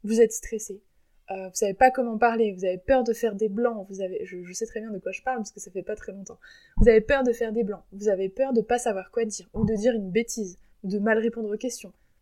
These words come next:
Tout ça, c'est des peurs, on n'y pense pas quand on est en plein dedans,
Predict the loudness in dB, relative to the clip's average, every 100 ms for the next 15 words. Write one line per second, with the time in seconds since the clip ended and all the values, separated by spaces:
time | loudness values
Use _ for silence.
0 | _ -2 2 2 4 2 2 4 4 4
1 | 2 -4 _ _ -8 -2 0 0 -4 -6
2 | -6 -4 -8 -8 -10 -10 -6 -4 -2 -2
3 | -4 -8